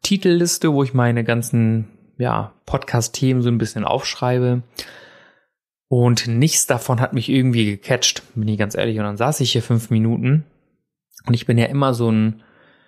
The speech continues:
Herr von spontanen Dingen. Und dann hab ich mir überlegt, ich weiß nicht warum, und dann hab ich ganz kurz, weil ich sitz ja vorm Rechner,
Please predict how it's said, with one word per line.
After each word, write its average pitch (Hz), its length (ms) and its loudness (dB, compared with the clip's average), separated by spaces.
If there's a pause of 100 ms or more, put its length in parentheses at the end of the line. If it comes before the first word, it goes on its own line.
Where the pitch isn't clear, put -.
(380)
Herr 120 260 0
von 110 580 0 (180)
spontanen 120 720 0
Dingen. 135 400 2
Und 127 160 0
dann 113 160 0
hab 131 80 0
ich 127 60 0
mir 127 140 2
überlegt, 123 720 -2 (760)
ich 117 80 -4
weiß 139 160 0
nicht 127 120 -4
warum, 139 200 2
und 123 60 2
dann 113 100 2
hab 117 80 -2
ich 113 100 -8
ganz 165 240 -2
kurz, 143 360 -2
weil 117 240 2
ich - 120 -8
sitz 135 220 -4
ja 131 80 2
vorm 110 220 -2
Rechner, 147 520 0